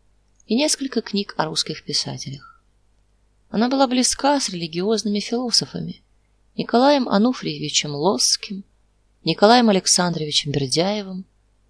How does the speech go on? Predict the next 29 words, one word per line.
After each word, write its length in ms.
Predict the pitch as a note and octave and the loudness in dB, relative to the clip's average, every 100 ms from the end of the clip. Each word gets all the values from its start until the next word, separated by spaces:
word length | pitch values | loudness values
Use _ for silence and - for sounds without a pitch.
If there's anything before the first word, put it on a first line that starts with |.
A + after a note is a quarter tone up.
| _ _ - | _ _ 0
Сергеем 460 | - C#3+ G3+ C4 | 0 4 4 4
Николаевичем 600 | C4+ A#3+ A#3 A#3+ A#3 A#3 | 0 0 2 0 0 0
Булгаковым, 800 | A3+ G#3+ E3+ F3+ F3 E3 D#3+ E3 - _ _ _ _ _ _ _ _ | 0 -2 -2 -4 -4 -10 -12 -16 -18 _ _ _ _ _ _ _ _
и 140 | - E3+ | -4 0
вместе 340 | B3 C4+ C4+ | 2 4 4
с 100 | - | 2
ними 220 | D4 C#4+ | 0 -4
принимала 500 | C4 A#3+ A3+ A3+ A3 | 0 2 2 2 0
участие 500 | G#3+ G3 A#3 A#3 - | -2 0 2 2 0
в 60 | F#3 | 0
создании 580 | - F#3 F#3 A3 A3 G#3 | 2 0 0 0 0 -2
Православного 800 | F#3+ D#3+ D#3 - G#3+ A#3 A3+ G3+ | -2 -2 -2 -2 -2 -2 -4 -4
богословского 760 | F3+ E3 - G3 F#3+ - F#3 | -6 -4 -2 -2 -4 -6 -6
института 800 | F#3 - F3+ - G3+ - C#3 - | -6 0 0 0 -6 -10 -12 -12
в 100 | B2+ | -14
Париже. 500 | - F3 D#3 C3+ D#3 - _ _ _ _ _ _ _ _ _ _ _ | -10 -8 -8 -10 -14 -20 _ _ _ _ _ _ _ _ _ _ _
Её 220 | - G3 C4 | 0 2 2
духовные 540 | C4 C4+ B3+ A3 F#3+ | 0 0 2 2 4
искания, 420 | - - A#3 G#3 | 2 0 -2 -2
казалось, 680 | - F3+ G3 G#3 G3 - - _ _ _ _ | -2 -2 -2 -2 0 0 -2 _ _ _ _
нашли 340 | D#3 - - C#4 | -2 0 0 0
выход 520 | B3+ A#3 - C#3+ - | 2 2 0 -6 -12
в 120 | C3+ | -8
беседах 520 | D#3+ - A#3 A3 - | 0 2 2 -2 -4
о 60 | E3 | -6
религии 500 | D#3 E3 A3+ G#3+ G3+ | -6 -6 -6 -4 -6
и 100 | - | -4
служении 560 | - D3+ D3 D#3 D3+ C#3 | -6 -4 -4 -4 -6 -6
ближним. 600 | C#3+ F#3 G3+ - E3+ | -6 -6 -6 -6 -10